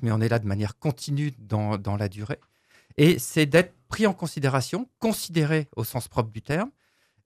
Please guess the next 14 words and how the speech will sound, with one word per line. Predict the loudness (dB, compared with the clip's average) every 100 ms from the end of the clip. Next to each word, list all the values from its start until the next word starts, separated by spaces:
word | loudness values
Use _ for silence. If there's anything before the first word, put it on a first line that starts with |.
| 2
et | 4
de | 4
participer | 2 -2 -4 -8 -2 0
aux |
décisions, | 0 -2 -2 -2 0
de | 2 2
f-, | 0 -6 -4
participer | -4 -10 -12 -10 -4 0 2 0 -6 _ _ _ 0
à | 2
la, | 4 2
à | 2
l'instruction | 4 2 2 -6 -4
des | -2 -2
décisions. | -2 -2 -4